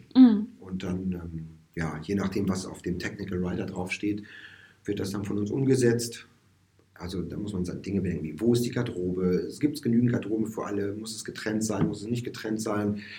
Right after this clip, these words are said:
Speaker 2: Gibt es, im musikalischen Bereich weiß ich das, ist das immer sehr, sehr gefragt, was gibt es für ein Catering?
Speaker 1: Mhm.
Speaker 2: Und, äh, gibt es da Vegane, Vegetarier? Ähm, ja, ne? All diese Wünsche müssen berücksichtigt werden.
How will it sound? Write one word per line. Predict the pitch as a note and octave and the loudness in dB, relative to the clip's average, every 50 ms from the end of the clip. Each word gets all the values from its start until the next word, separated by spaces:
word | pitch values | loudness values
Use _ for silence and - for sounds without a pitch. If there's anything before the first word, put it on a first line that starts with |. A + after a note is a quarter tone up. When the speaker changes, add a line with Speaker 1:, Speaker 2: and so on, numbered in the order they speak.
| - - - - - - - - - - - _ _ _ _ _ _ _ _ - | -16 -16 -18 -18 -18 -18 -20 -20 -20 -20 -20 _ _ _ _ _ _ _ _ -4
Speaker 2:
Gibt | - A#2+ A#2+ B2 A#2+ A#2+ | 2 2 2 2 4 4
es, | A#2 A2+ A2 A2 | 4 4 4 4
im | - C3+ | 6 8
musikalischen | B2 A#2+ A#2+ A#2+ A#2+ A#2+ A#2+ B2 B2 B2 B2 | 8 10 10 8 6 6 6 6 6 4 4
Bereich | A2+ A2 G#2+ G#2+ A2+ - | 4 2 2 2 2 2
weiß | G#2 G2+ G2 - | 0 0 0 -2
ich | G#2+ - | -2 -2
das, | - G#2+ - G2 | -2 -2 -4 -4
ist | E2 - - G2+ | -4 -6 -6 -6
das | F#2 G2 | -4 -2
immer | G2 G2 G2 G2 F#2+ F2+ | -2 0 0 0 -2 -2
sehr, | F#2+ - G#2 G2 G2 G2 G2 F#2+ F#2+ F#2+ F#2+ - - - - - | -4 -4 -2 0 0 0 0 -2 -4 -6 -8 -10 -14 -18 -20 -18
sehr | - - G2 F#2 | -12 -8 -6 -4
gefragt, | G2 G2+ G2+ - G2 F2+ G2 G2 G2 - | -4 -4 -4 -4 -4 -4 -4 -4 -4 -4
was | G2 F2+ G2 - | -4 -4 -4 -4
gibt | - G#2 A2 G#2 - G2 | -6 -6 -6 -6 -6 -8
es | F#2+ G2 - | -8 -8 -8
für | - - G#2 F#2+ - | -8 -4 -4 -2 -2
ein | F2+ F#2 F#2+ | -4 -6 -6
Catering? | - - F2+ F2+ E2+ - - E2 E2+ E2+ E2+ F2 | -6 -2 -2 -2 -2 -2 -4 -6 -8 -6 -2 2
Speaker 1:
Mhm. | - B3 B3 A3+ | 8 8 10 10
Speaker 2:
Und, | G#3+ - B2+ B2+ B2+ B2 - - C#3 | 12 12 10 10 10 6 4 0 2
äh, | C#3 C3+ C3+ B2+ | 2 4 4 6
gibt | C3 D#3 D#3 D#3+ D#3+ D3 | 8 8 8 6 6 2
es | C3+ C3 | 2 2
da | - C3+ C3 C3 | 2 0 0 2
Vegane, | C3 - - F2+ F2 F#2 F#2+ F#2+ F#2+ F#2+ | 2 2 2 0 -2 -2 -4 -4 -6 -6
Vegetarier? | A#2 A#2+ B2 A#2+ A#2+ G2+ F#2+ G2 G2 G2 G2+ F#2+ F#2 F2+ F2+ F#2 F2+ F2+ - - - - - - - - - _ - - | -2 -2 -2 -2 -2 -2 -2 -2 -2 -2 -2 0 0 0 -2 -2 -8 -10 -14 -18 -20 -20 -20 -20 -20 -20 -20 _ -10 -6
Ähm, | F#2+ F#2 F#2 F#2 F#2+ F#2+ G2 G2 G2 G2 F#2+ F#2+ F#2+ - - - _ _ _ _ _ _ _ _ _ _ _ _ - | -2 0 0 2 4 4 6 6 6 4 2 -2 -6 -10 -14 -20 _ _ _ _ _ _ _ _ _ _ _ _ -6
ja, | F#2+ F2+ - - - - - - _ _ _ _ - - G#2 | -4 -4 -4 -4 -8 -12 -18 -20 _ _ _ _ -18 -12 -10
ne? | A2+ A#2+ B2 - - | -8 -8 -8 -8 -4
All | - A2 A#2 | 0 0 2
diese | A#2 G#2+ G#2+ A2 | 2 2 2 2
Wünsche | A2+ - A2 G#2+ | 2 2 2 2
müssen | G#2+ G#2+ G#2+ G#2+ G2 | 0 0 0 0 0
berücksichtigt | F#2+ G2 G2 G2+ - - F#2+ F#2+ - - - | 0 -2 -2 -4 -4 -6 -6 -6 -8 -10 -6
werden. | - G#2 G2+ G2+ G2+ | -4 -2 -2 -2 -4